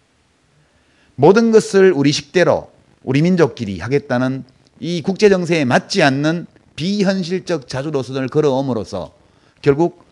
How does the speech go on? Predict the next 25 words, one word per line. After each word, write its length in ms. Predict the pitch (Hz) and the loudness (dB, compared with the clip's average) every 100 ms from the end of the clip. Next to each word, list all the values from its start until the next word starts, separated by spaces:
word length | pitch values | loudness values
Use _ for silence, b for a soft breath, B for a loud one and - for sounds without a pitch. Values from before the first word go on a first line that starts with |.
| _ | _
고립이 520 | - 147 190 196 156 143 | 2 4 4 2 -2 -4
된 160 | 92 | -4
거다. 280 | 87 87 73 _ _ _ _ _ _ _ | -4 -6 -10 _ _ _ _ _ _ _
이렇게 340 | - 170 196 175 | 0 2 2 0
고립이 380 | 123 151 170 147 | 2 0 0 0
돼서는 500 | 120 120 127 151 147 _ _ _ | 0 0 -4 -6 -12 _ _ _
살아갈 380 | _ 151 143 104 | _ -6 -4 -4
수 100 | 98 | -6
없다. 320 | 85 - 82 - _ _ _ _ b _ | -10 -10 -10 -14 _ _ _ _ b _
우리가 460 | 131 175 202 190 | 0 2 4 2
친미 380 | 160 - 180 196 | 2 -2 -2 -4
국가였고 880 | 185 131 156 139 123 107 120 92 - _ _ _ _ _ | -6 -2 2 2 2 0 -2 -2 -6 _ _ _ _ _
또 120 | - 196 | -4 -2
친미를 480 | - 202 202 208 147 | -4 -6 -2 -2 -2
할 120 | 196 | -4
수밖에 300 | 180 175 139 | -4 -4 -2
없는 240 | 123 139 | -4 -4
것은 420 | 127 - 117 92 71 _ _ _ _ _ | -6 -8 -10 -10 -14 _ _ _ _ _
머릿속이 520 | - 190 247 - 170 147 | 2 4 4 2 0 -2
썩어서 380 | 220 202 160 135 | -4 -2 -4 -4
사대주의에 520 | 165 196 175 175 123 | -4 -4 -4 -4 -2
젖어서 320 | 175 196 131 | -2 -2 -4
그런 180 | 120 113 | -4 -4
것이 220 | 123 - | -6 -8
아니고 420 | 87 117 110 78 | -8 -6 -8 -8